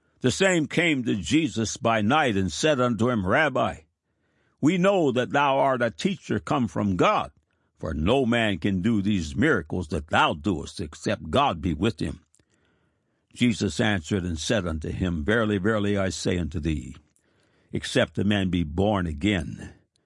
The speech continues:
he cannot see the kingdom of God." Nicodemus saith unto him, "How can a man be born when he is old? Can he enter the second time into his mother's womb and be born?"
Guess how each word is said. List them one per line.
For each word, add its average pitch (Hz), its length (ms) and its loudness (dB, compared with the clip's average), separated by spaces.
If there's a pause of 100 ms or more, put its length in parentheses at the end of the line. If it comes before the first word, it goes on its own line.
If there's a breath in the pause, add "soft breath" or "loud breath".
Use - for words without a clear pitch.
(260)
he - 140 -2
cannot 82 320 -2
see 117 320 0
the - 120 -10
kingdom 73 440 -6
of 69 160 -16
God." - 320 -6 (1080 loud breath)
Nicodemus 151 680 2
saith 135 320 0
unto 113 260 0
him, 123 220 0
"How 196 180 2
can 170 240 0
a 127 60 2
man 139 320 2
be 104 160 2
born 85 600 -2
when 85 240 -4 (120)
he 147 180 2
is 90 260 -4
old? 143 480 -2 (380 soft breath)
Can 151 180 2
he 135 160 0
enter 147 260 2
the 120 140 -2
second 107 440 -2
time 117 440 2
into 110 320 2
his 90 200 0
mother's 98 460 0
womb 143 280 2
and 101 120 2
be 110 100 4
born?" 117 500 -2